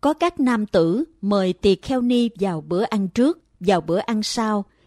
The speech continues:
giữa thời gian sanh tâm nhiễm trước. Các tỳ kheo ni biết, không dám ăn, đem việc này bạch lên Phật.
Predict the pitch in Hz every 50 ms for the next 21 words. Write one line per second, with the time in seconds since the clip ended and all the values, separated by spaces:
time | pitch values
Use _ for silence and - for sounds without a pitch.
0 | - - 156 185 185 185 - - - - 226 185 180 160 151 214 220 214 208 202
1 | 202 - - - 254 233 226 - - 240 226 214 202 208 190 175 151 151 180 -
2 | - 254 285 349 - _ _ _ _ _ _ _ _ _ _ - 359 349 - -
3 | 196 170 - - - 220 214 208 208 214 208 196 175 170 208 240 302 349 - _
4 | _ _ _ - - - 262 240 233 240 247 277 349 - 240 233 220 220 202 -
5 | _ _ _ _ _ _ _ - 214 202 185 185 170 180 175 - 185 185 190 180
6 | 175 175 165 - - 180 - - 190 226 247 240 233 - - 208 175 -